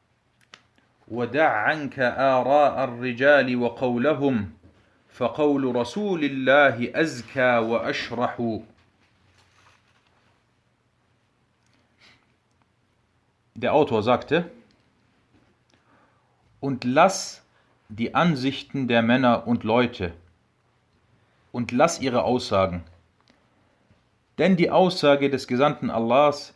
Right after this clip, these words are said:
ist reiner und klarer.“ Wenn wir das nach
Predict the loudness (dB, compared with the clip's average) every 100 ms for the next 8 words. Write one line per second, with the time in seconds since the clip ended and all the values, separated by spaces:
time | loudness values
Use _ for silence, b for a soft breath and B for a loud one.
0 | _ _ _ -12 -10 -8 -8 -2 2 2
1 | 2 2 2 0 -4 _ _ _ -6 -6
2 | -6 0 4 4 2 -4 -8 _ _ _
3 | _ _ _ _ _ _ _ _ _ _
4 | _ _ _ _ _ _ _ _ _ _
5 | _ _ _ -12 -4 -2 -2 -2 -4 -4